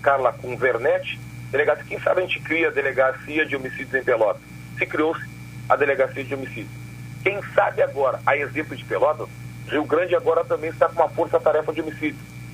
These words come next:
Essa Força Tarefa de Homicídios tá dando a res-, tá dando a resposta lá no município de Rio Grande para tentar sanar e estancar essa mortandade que tá acontecendo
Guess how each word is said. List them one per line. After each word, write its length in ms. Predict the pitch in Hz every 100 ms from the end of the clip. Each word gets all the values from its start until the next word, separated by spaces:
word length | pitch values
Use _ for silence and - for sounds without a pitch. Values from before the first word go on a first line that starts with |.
| -
Essa 280 | - 190 190
Força 300 | - 170 156
Tarefa 340 | 151 135 131 127
de 80 | 120
Homicídios 420 | 104 127 175 - - - -
tá 80 | 139
dando 220 | 139 190
a 40 | 196
res-, 300 | 160 - -
tá 100 | 143
dando 180 | 170 185
a 40 |
resposta 680 | 165 131 120 160 190 - 92 - - - 131
lá 100 | 151
no 80 |
município 320 | 151 135 - 123
de 100 | 135
Rio 120 | 131
Grande 320 | 123 180 - - - -
para 180 | - 170
tentar 480 | 180 160 - 151 170 - - -
sanar 320 | 170 151 160
e 40 | 175
estancar 640 | - 185 170 - 160 - - - - - - - - -
essa 240 | 151 -
mortandade 600 | 160 165 175 151 143 147
que 80 | -
tá 80 | 156
acontecendo 560 | 151 156 147 120 139